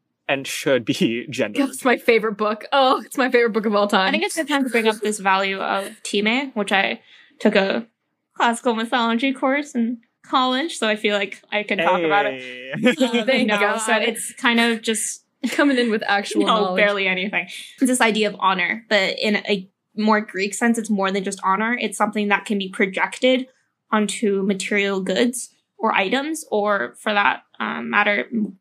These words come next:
Speaker 3: people, and usually women. And there have been a lot of times when a woman is symbolic of a man's victory. Either he wins her in battle or they fight over her. And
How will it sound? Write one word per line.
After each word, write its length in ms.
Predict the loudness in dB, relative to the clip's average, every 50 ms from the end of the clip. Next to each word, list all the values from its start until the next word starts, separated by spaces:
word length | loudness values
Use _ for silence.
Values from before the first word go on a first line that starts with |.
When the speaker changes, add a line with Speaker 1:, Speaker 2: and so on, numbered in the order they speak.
| _ -8
Speaker 3:
people, 440 | -2 -2 -2 0 2 0 0 0 0 -2
and 140 | 0 2 2
usually 340 | 2 2 2 0 0 -2 0
women. 360 | 0 0 2 2 2 0 -2 -6 -10 _ _ _ _ _ _ _ _ _ -2
And 120 | 0 2
there 120 | 2 2 4
have 240 | 4 4 4 4
been 120 | 2 0 0
a 80 | 2
lot 200 | 0 0 0 0
of 100 | -2 -4
times 420 | 0 0 2 2 2 0 -4 -6 -4
when 460 | -2 -2 -2 -2 -2 -4 -6 -10 -14 _ _ _ 0 2
a 60 | 2
woman 260 | 4 4 4 4 2
is 420 | 2 0 -2 -6 -10 -12 -12 -10 -4
symbolic 600 | 0 0 2 2 4 2 2 2 -2 -8 -6 -2 0
of 260 | 0 0 0 -2 -6 -4 -4
a 340 | -2 0 0 2 0 0 0 2
man's 340 | 2 2 2 0 -2 -4
victory. 560 | -4 -2 -4 -4 -4 -6 -4 -4 -4 -4 -4 0 2
Either 240 | 2 2 2 0 0
he 160 | 0 0 0
wins 320 | 2 0 0 0 -4 -4
her 160 | -4 -2 -2
in 160 | -2 -4 -2 0
battle 500 | 2 2 2 2 -2 -2 -2 -4 -4 -2
or 480 | 0 2 2 2 2 0 -2 -2 -6 _ -16 -12 -6 0
they 160 | 0 0 0
fight 340 | 0 0 0 0 0 0 0
over 280 | 0 0 2 0 -2 0
her. 320 | 0 0 0 0 -2 _ _ _ _ _ _ _ _ _ _ _ _ _ -2
And 340 | 0 4 4 6 6 4